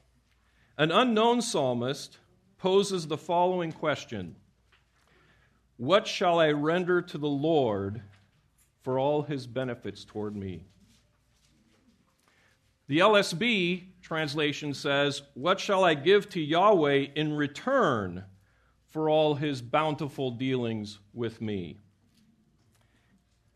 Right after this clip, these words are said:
Have you ever meditated on that question? It's a mind-boggling question. What can I give the Lord? There are two aspects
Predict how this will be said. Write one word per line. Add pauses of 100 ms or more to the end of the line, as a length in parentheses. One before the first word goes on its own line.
(480)
Have
you
ever
meditated
on
that
question?
It's
a
mind-boggling
question. (1160)
What
can
I
give (420)
the
Lord? (1300)
There
are
two
aspects